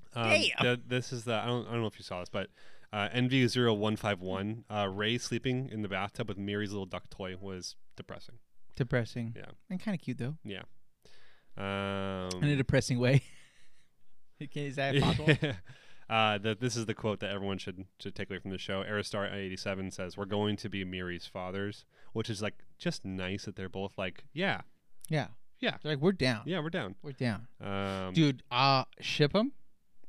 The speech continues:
Speaker 1: No, <laughs> no. It's the same thing with Tomo. It's like, it do-, they don't write these characters to, I feel like, to, to, to handle
Speaker 2: To
Speaker 1: that kind of
Speaker 2: doink?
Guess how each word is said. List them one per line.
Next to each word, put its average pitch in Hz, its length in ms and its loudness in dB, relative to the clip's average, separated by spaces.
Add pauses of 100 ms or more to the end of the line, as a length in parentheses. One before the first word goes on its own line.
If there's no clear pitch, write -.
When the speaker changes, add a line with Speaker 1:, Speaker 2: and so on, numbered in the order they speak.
(180)
Speaker 1:
No, 92 500 2
<laughs> 101 40 -10
no. 107 180 -2 (120)
It's 143 320 0
the 147 60 0
same 190 220 4
thing 185 120 2
with 127 120 2
Tomo. 101 340 0
It's 95 140 -4
like, 95 140 -4 (500)
it - 140 -6
do-, 120 180 2
they 120 160 0
don't 139 220 2
write 101 180 2
these 104 160 -2
characters 98 460 -2
to, 95 240 -4 (200)
I 107 100 -6
feel 101 200 -6
like, 95 140 -2 (220)
to, 98 200 -8 (120)
to, 98 120 -10 (540)
to 90 160 -10
handle 85 240 -8
Speaker 2:
To 87 100 -6
Speaker 1:
that - 140 -6
kind 90 180 -4
of 87 80 -4
Speaker 2:
doink? - 60 -10